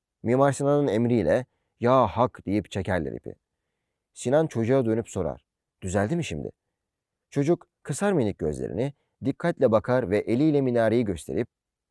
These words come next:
Mimar Sinan yine işaret eder. Ustalar bir daha asılırlar minareyi. Mimarbaşı gözlerinde şefkatli bir soru ile tekrar döner çocuğa. Çocuk gayet rahat, "Biraz daha çekmeleri lazım." dedi.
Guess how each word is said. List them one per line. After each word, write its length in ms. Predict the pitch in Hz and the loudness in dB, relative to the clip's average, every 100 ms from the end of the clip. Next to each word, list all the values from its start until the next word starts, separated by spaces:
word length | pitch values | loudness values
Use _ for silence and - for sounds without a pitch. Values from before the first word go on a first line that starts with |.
| _ | _
Mimar 360 | 95 120 131 123 | -4 0 2 0
Sinan 320 | 131 135 139 _ _ _ _ - | 0 0 0 _ _ _ _ -4
yine 260 | 123 101 | 0 0
işaret 360 | 78 82 67 - | -2 -4 -6 -6
eder. 300 | 55 - _ _ _ _ | -8 -10 _ _ _ _
Ustalar 540 | 117 113 139 151 147 104 | -4 0 4 4 4 6
bir 180 | 143 98 | 4 4
daha 160 | 87 | 0
asılırlar 460 | 80 - 87 80 71 | -2 -2 -2 0 -2
minareyi. 400 | 69 64 57 50 _ _ _ - | -4 -8 -8 -12 _ _ _ -4
Mimarbaşı 640 | 113 135 165 139 120 127 - _ - | 2 4 6 4 2 0 -2 _ -4
gözlerinde 540 | 101 113 123 135 135 | 0 2 2 4 2
şefkatli 540 | - 117 - 135 - 151 | 2 -4 -4 -4 0 0
bir 120 | 131 | 0
soru 240 | - 110 | 0 2
ile 300 | 120 90 127 _ _ - | 2 2 0 _ _ -2
tekrar 360 | 139 107 92 | -2 2 2
döner 220 | 80 73 76 | 2 -2 -4
çocuğa. 440 | 82 80 104 135 _ _ _ _ | -4 0 0 0 _ _ _ _
Çocuk 300 | - 110 143 - - | -6 0 0 -2 -2
gayet 420 | 120 151 127 73 | 0 2 0 -4
rahat, 280 | 73 110 - _ _ _ 175 | -2 -2 -2 _ _ _ 0
"Biraz 300 | 175 156 120 | 2 2 2
daha 160 | 127 | 0
çekmeleri 480 | 107 92 85 73 69 | -2 -6 -4 -6 -6
lazım." 300 | 58 60 57 _ - | -8 -10 -14 _ -8
dedi. 220 | 87 - | -8 -8